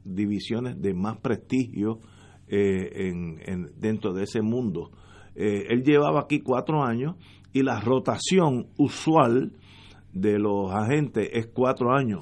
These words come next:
Así que, eh, coincide con su, con su mayoría de edad en Puerto Rico, quiere decir cuatro años, donde u-, por lo regular los agentes, si han hecho buen trabajo, escalan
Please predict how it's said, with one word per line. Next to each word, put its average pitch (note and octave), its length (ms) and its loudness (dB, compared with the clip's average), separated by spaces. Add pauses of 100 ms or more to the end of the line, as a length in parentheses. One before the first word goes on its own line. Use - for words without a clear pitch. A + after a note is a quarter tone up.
Así G#2 220 -8
que, A#2+ 260 -2 (520)
eh, F2 420 -12 (920)
coincide C3 840 4
con A2+ 260 -4
su, G2 800 -2
con G2 220 -4
su G2 260 -2
mayoría G#2+ 640 0
de B2+ 100 2
edad A2+ 260 0
en A2+ 120 -4
Puerto A2 260 -2
Rico, G#2 260 -2
quiere G2 140 -4
decir G2 240 -4
cuatro G2 340 -4
años, G2 280 -4 (360)
donde G2+ 480 -2
u-, A2+ 200 0
por A#2 240 0
lo G#2+ 120 0
regular G#2+ 440 0
los G#2 180 0
agentes, G#2 400 -4 (960)
si - 180 -2
han A2 140 0
hecho A2+ 180 0
buen A2 220 -2
trabajo, G#2+ 480 -2 (120)
escalan G#2 680 -4